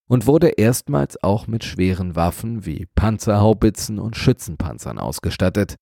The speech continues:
deren Feuerkraft im Gefecht mit den Taliban den entscheidenden Unterschied ausmachen konnte.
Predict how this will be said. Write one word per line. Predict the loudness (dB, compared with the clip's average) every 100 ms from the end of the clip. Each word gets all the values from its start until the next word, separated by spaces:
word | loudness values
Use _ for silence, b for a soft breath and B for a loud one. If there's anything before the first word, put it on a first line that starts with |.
| _ _ _ 0
deren | 2 2
Feuerkraft | 2 4 6 4 0 -4 -4 -4
im | -2
Gefecht | -2 0 0 0 -4 -10
mit | -8
den | -6 -4
Taliban | -2 -2 0 2 2 0 0
den | 0
entscheidenden | 0 0 4 4 4 0 -2 0
Unterschied | 0 0 -2 -4 -8 -4
ausmachen | -4 -4 -6 -8 -8 -6
konnte. | -6 -4 -8